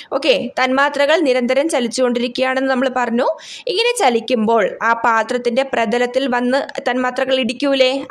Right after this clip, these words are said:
അങ്ങനെ വന്ന് ഇടിക്കുന്നത് മൂലം എന്ത് അനുഭവപ്പെടും? ഒരു ബലം അവിടെ അനുഭവപ്പെടും.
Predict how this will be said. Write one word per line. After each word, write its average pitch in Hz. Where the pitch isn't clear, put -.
അങ്ങനെ 262
വന്ന് 247
ഇടിക്കുന്നത് 240
മൂലം 247
എന്ത് 240
അനുഭവപ്പെടും? 247
ഒരു 247
ബലം 247
അവിടെ 220
അനുഭവപ്പെടും. 254